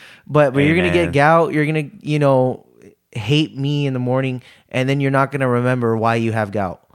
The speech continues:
Speaker 1: You know what I mean?
Speaker 2: Oh, yeah, yeah.
Speaker 1: So I, I'm, I'm not trying to make it sad, but it, it's just funny that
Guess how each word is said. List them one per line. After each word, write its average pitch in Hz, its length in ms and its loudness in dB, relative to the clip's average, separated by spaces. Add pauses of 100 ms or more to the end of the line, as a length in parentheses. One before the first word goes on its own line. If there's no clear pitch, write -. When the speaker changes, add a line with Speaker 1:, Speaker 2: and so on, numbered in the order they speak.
(300)
Speaker 1:
You 139 120 -2
know 143 80 2
what 143 100 2
I - 80 0
mean? - 140 0
Speaker 2:
Oh, 78 100 -2
yeah, 78 320 -2
yeah. 76 160 -6
Speaker 1:
So 151 240 2
I, 147 200 2
I'm, 185 80 2
I'm 196 140 2
not 214 140 0
trying 175 140 0
to 143 40 0
make 143 160 0
it 110 80 -4
sad, 143 300 0
but 117 180 -2
it, 127 200 -4
it's 135 200 -4
just 147 200 -4
funny 160 320 -2
that 123 260 0